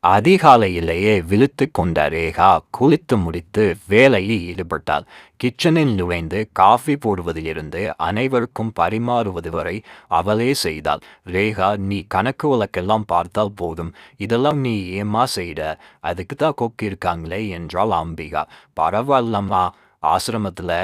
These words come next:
எல்லா வேலையும் எல்லாருமே செய்வோம். இங்க சும்மா இருக்க எனக்கு என்னமோ மாதிரி இருக்கு. இது கூட செய்யலைன்னா எப்படிம்மா? வாங்குற சம்பளத்துக்கு அவ வேலை செய்றா. உனக்கென்ன? உனக்கென்ன கிடைக்குது? செய்யட்டுமே" என்றாள் பட்டென்று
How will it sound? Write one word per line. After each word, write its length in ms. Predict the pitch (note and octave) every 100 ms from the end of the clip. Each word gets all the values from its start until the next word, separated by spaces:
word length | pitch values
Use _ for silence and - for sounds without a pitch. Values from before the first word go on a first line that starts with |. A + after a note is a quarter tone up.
| F#2+
எல்லா 340 | E2 E2 F#2 F2
வேலையும் 520 | E2 E2+ F2 E2+ F#2+
எல்லாருமே 680 | F2 D2+ E2+ F#2 F2 F2 B2+
செய்வோம். 480 | - F#2+ F2 E2+ - - _
இங்க 420 | F2 E2+ E2 F#2+
சும்மா 380 | - G2 A2 B2
இருக்க 340 | G#2 F2+ - F2+
எனக்கு 460 | F2+ E2 D#2+ - F2
என்னமோ 420 | E2 E2 E2 A2
மாதிரி 400 | A#2 G2 F2+ F2+
இருக்கு. 320 | F2 F2 F2+ - - _
இது 240 | F#2+ F#2+
கூட 240 | - A2+ B2+
செய்யலைன்னா 440 | G2+ F#2 F#2 F#2+ G2
எப்படிம்மா? 600 | E2 - - F#2+ E2 D#2 D#2 - _ D#2+
வாங்குற 420 | E2+ A#2+ C3+ B2 -
சம்பளத்துக்கு 600 | E2+ F2+ F2+ D#2 - F#2+
அவ 340 | F2 D#2 F2
வேலை 320 | E2+ F#2 A2 A#2+
செய்றா. 320 | - E2+ E2 E2
உனக்கென்ன? 680 | - F2+ F#2+ - G2+ A#2 A#2 A2+ -
உனக்கென்ன 600 | - G2+ A#2 - A#2 C#3 C#3
கிடைக்குது? 540 | G2 G#2 G2+ F#2+ F#2+ G2 -
செய்யட்டுமே" 580 | G2 B2+ B2 G2+ G2+ G#2+
என்றாள் 460 | F2+ E2+ E2 F#2+ G#2+
பட்டென்று 520 | F2+ E2+ - F2+ F#2